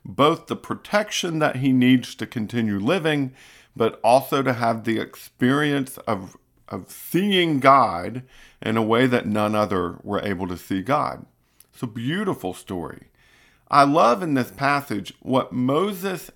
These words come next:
asked to see is God's glory. He wants to see, as Alexander said the other day,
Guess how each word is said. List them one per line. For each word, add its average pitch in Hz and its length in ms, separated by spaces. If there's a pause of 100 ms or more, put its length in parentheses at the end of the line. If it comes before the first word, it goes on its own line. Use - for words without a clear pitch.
(100)
asked 151 640
to 113 140
see 98 720 (440)
is 135 280
God's 110 580
glory. 123 840 (540)
He 143 140
wants 151 300
to 123 100
see, 135 320
as 107 180
Alexander 113 640
said 107 300
the 104 140
other 95 180
day, 101 340